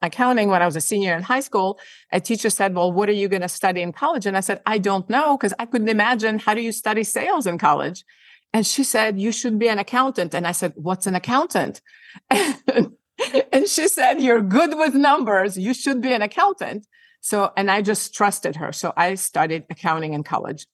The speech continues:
And it was during my second year that there was a representative on campus, and we were just kind of passing him by, and he stopped us and he said, "Girls, do any of you like sales?"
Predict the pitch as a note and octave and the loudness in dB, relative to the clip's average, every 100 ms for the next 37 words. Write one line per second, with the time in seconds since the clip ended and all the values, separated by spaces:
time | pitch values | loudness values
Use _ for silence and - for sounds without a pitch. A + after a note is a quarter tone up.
0 | _ _ _ _ _ _ G3+ G#3+ A3+ G3 | _ _ _ _ _ _ -2 0 2 0
1 | F3 B3 D#4+ C#4+ A3+ - G#3+ G#3+ F#3+ F3 | 2 0 2 2 2 -2 -2 0 0 0
2 | D3 D3 F3+ _ _ - F3 D#3+ G#3 G#3+ | 0 -2 -4 _ _ -4 -2 2 2 2
3 | F#3+ F3+ F#3 - D#3+ F3+ F3 D3 C#3+ D3+ | 2 2 0 -2 -2 0 -2 -2 -4 -2
4 | E3+ E3 D3+ D4 E4+ - D#3 - - _ | 0 -2 -2 -2 -2 0 -2 -2 -8 _
5 | - G3+ G3+ G#3 G#3+ G3+ G3 - F#3+ F3 | -2 0 2 2 2 0 -2 -4 -4 -4
6 | E3 - F#3 - F#3 G3+ F#3 E3+ E3 D#3+ | -8 -4 -2 -2 -4 -2 0 2 4 2
7 | D#3+ - E3+ D#3 F3 - B3 D4 - E3+ | -2 -4 -6 -4 -4 -2 0 0 0 -2
8 | - - F3 F#3 - F3+ E3+ D#3 A#3 D4 | -2 -6 -4 -4 -2 -2 -2 -2 -2 0
9 | E4+ - A3+ B3+ D#4+ D#4 D4+ C4+ C4+ - | -2 -4 -2 0 0 0 2 2 2 -2
10 | D#4 F#4 A#3+ D3+ D#3+ - | -2 0 0 -2 -4 -12